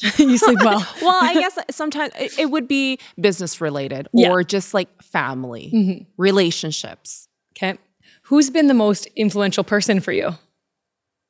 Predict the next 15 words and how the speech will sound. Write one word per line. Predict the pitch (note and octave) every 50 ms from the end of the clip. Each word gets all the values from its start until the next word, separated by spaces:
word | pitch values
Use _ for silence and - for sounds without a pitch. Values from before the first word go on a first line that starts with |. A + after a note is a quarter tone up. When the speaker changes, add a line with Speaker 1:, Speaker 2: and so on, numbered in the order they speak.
| _ _ _ _ _ _ _ _ _ _ _ _ _
Speaker 2:
Myself. | - E3 E3 D3+ - - C#3 C3+ C#3+ - - - _ _ _ _ _ _ _ _ _ _ _ -
Speaker 1:
Love | G#3 - - - -
that. | - - - _ _ _ - - - - - - _ _
What | A#3 B3+
is | D#4 C#4+ A#3
one | A3 A#3+ A#3 B3 C4
thing | A#3 D4+ D4 D4 D4
in | - C4 A3+
business | F#3+ G#3+ G#3 G3 G#3 G#3 G#3 G3+
that | - G#3+ -
you're | F#3 F#3+
so | E3+ - - A3 G3 G3 G3
happy | E3+ G3 F3 - - F#3+
you | F3 E3+ E3+
did? | - - - - F3 F3+ E3+